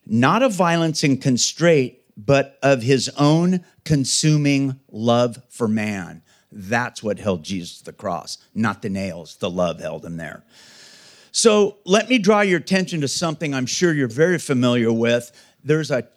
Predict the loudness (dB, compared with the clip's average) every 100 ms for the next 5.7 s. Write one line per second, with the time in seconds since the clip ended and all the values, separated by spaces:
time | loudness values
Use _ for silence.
0 | _ -6 0 0 0 0 0 0 -2 0
1 | 0 -2 -6 -2 2 2 2 2 2 0
2 | -6 0 0 0 -2 -6 -8 -14 _ _
3 | -2 0 0 0 0 -2 -4 -2 -2 0
4 | 0 0 0 -6 -2 -2 -2 0 0 0
5 | -6 -4 -2 -2 -2 -2